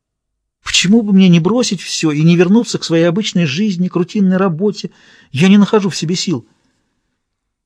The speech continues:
Фернандо заговорил с ней искренне, уверяя ее, что она сможет выполнить свое обещание и довести дело до конца. "В этом святом месте я только что понял, все, что с нами случилось в последние несколько месяцев,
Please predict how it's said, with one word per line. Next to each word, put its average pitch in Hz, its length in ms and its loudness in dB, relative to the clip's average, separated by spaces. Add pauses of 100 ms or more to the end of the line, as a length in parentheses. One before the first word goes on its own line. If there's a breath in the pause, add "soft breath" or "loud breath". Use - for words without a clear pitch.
(140)
Фернандо 143 500 2
заговорил 139 480 0
с - 120 -8
ней 135 220 -2
искренне, 98 580 -8
уверяя 139 440 0
ее, 156 160 -2
что 147 200 -6
она 156 180 0
сможет 170 560 -2
выполнить 151 600 -2
свое 131 300 -2
обещание 131 640 -4
и 120 160 -6
довести 117 400 -6
дело 117 260 -4
до 104 100 -10
конца. 104 420 -10 (1500)
"В 95 80 -10
этом 110 180 -4
святом 117 360 -4
месте 127 280 -4
я 104 120 -4
только 165 240 -10
что - 180 -8
понял, 147 400 -8
все, 156 300 -8
что 165 160 -8
с - 100 -8
нами 165 180 -2
случилось 143 500 -6
в - 80 -20
последние 123 440 -4
несколько 120 380 -6
месяцев, 139 560 -6